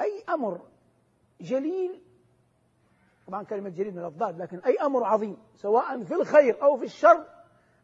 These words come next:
آخر الأمر يقوم به واحد، آخر الأمر يقوم به واحد. هؤلاء القوم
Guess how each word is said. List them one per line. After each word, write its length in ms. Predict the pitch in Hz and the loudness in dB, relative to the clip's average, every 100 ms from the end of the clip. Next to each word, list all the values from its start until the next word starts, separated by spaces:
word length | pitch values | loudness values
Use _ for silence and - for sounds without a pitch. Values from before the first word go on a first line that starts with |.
| - | 0
آخر 500 | 415 381 - 320 330 | 0 0 -2 0 0
الأمر 440 | - 370 392 381 - | 2 0 0 -2 -8
يقوم 300 | 349 370 330 | -8 -6 -6
به 160 | 277 214 | -6 -8
واحد، 320 | - - - _ _ _ _ _ _ _ _ _ _ _ _ _ - | -10 -14 -20 _ _ _ _ _ _ _ _ _ _ _ _ _ -4
آخر 320 | 233 262 262 254 | 0 2 4 2
الأمر 300 | 254 277 247 | 2 0 0
يقوم 360 | 247 294 294 | 0 0 -2
به 320 | 302 285 359 - _ _ _ _ _ | -2 -2 -2 -6 _ _ _ _ _
واحد. 320 | 330 330 - _ _ _ _ _ _ _ _ _ _ _ | -4 -4 -6 _ _ _ _ _ _ _ _ _ _ _
هؤلاء 460 | 277 349 359 415 381 | 2 4 6 4 4
القوم 420 | 370 392 440 370 | 4 4 4 -2